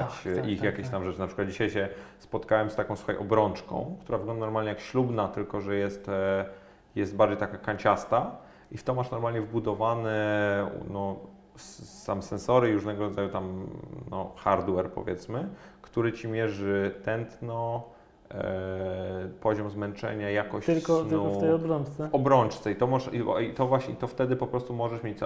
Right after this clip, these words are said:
Speaker 2: na treningu, na,
Speaker 1: No właśnie.
Speaker 2: na, podczas jakby różnego rodzaju tam eventów, e, et cetera. I, i to jest na przykład bardzo, bardzo ciekawe, więc to też jest osoba, z którą na przykład chcę o tym porozmawiać. Ale wracając do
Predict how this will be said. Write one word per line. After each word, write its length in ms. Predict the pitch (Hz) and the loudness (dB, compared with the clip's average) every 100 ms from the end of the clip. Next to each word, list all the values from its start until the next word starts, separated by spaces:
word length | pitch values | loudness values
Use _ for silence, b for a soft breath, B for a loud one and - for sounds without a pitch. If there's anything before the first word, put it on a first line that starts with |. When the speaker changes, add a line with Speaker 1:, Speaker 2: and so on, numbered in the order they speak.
| 110 | 0
Speaker 2:
na 100 | 110 | 0
treningu, 600 | 120 117 117 110 104 101 | 0 -2 -2 -2 -2 0
na, 340 | 107 110 110 - | 2 2 0 -4
Speaker 1:
No 80 | 131 | -4
właśnie. 220 | 127 123 | -2 0
Speaker 2:
na, 120 | 107 | -2
podczas 400 | 104 127 - 120 | 2 0 2 0
jakby 220 | 113 104 107 | 0 0 -2
różnego 300 | 113 107 107 | -2 -2 0
rodzaju 220 | 107 107 | 0 0
tam 220 | 104 101 | 0 0
eventów, 680 | 104 107 104 104 98 - - 101 101 101 101 101 101 B B - | 0 0 2 2 2 -2 -6 -4 -4 -4 -4 -4 -6 B B -2
e, 60 | |
et 140 | 110 - | 0 0
cetera. 420 | 120 - 107 127 | 0 4 6 4
I, 200 | - 107 101 | 2 -2 -2
i 40 | |
to 100 | 123 | -2
jest 100 | 117 | -2
na 60 | 113 | -4
przykład 200 | 113 117 | 0 2
bardzo, 360 | 104 95 95 - | 2 2 -2 -2
bardzo 440 | 95 92 95 95 92 | -2 0 0 0 -2
ciekawe, 380 | 110 101 87 82 - | 4 6 6 2 -2
więc 240 | 101 98 | -4 -2
to 80 | - | -2
też 180 | 110 98 | -2 -2
jest 140 | 98 | -4
osoba, 300 | - - 101 | -6 0 2
z 40 | 98 | 2
którą 140 | 104 | 0
na 60 | 92 | -4
przykład 200 | - - | -6 -2
chcę 100 | 104 | 0
o 60 | |
tym 120 | 92 - | 0 -2
porozmawiać. 520 | 90 90 - 65 - | -6 -4 -6 -8 0
Ale 300 | 104 110 113 B B B B 113 | 6 8 8 B B B B 2
wracając 640 | 113 110 131 131 127 110 | 6 6 6 2 2 0
do 400 | 110 110 113 113 | 2 4 4 2